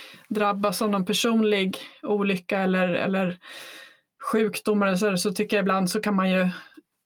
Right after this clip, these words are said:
det kan ju leda till någonting positivt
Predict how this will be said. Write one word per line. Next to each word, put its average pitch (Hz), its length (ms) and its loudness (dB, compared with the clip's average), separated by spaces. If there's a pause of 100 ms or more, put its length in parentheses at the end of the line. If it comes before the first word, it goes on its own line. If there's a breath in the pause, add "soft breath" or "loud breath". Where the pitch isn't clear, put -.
(420)
det 214 120 2
kan 220 180 0
ju 214 80 2
leda 220 380 2
till 196 360 0 (300 loud breath)
någonting 208 520 0
positivt 190 920 -4